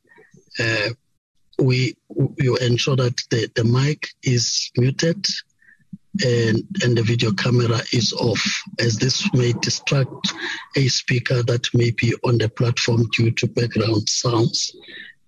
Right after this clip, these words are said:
as microphones are quite sensitive. I take it that we are clear on that first part. Second part relates to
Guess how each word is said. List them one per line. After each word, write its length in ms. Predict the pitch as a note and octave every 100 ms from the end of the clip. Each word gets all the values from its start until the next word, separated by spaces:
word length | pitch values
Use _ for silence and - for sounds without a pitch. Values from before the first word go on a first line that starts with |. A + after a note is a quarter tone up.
| -
as 300 | A#2+ A2 -
microphones 760 | A2+ A2 - - B2+ A#2 A2 - -
are 220 | A2+ - -
quite 240 | B2+ G#2
sensitive. 680 | - A#2+ F#2 - - - - - - - _ _ _ - - - _ _ _ -
I 80 | B2
take 300 | A2 B2+ A#2+
it 200 | B2 - -
that 240 | A#2 A2 - - -
we 480 | A#2+ A#2+ A#2 - - - B2
are 80 | A2+
clear 420 | - C3 B2 A2+ -
on 160 | A#2+ A2+
that 200 | A2 - - -
first 420 | - - A#2+ - -
part. 380 | C#3+ - - - _ _ -
Second 360 | D#3+ D#3 D#3+
part 240 | - E3 D#3
relates 320 | E3 D#3+ -
to 320 | - C#3+ B2+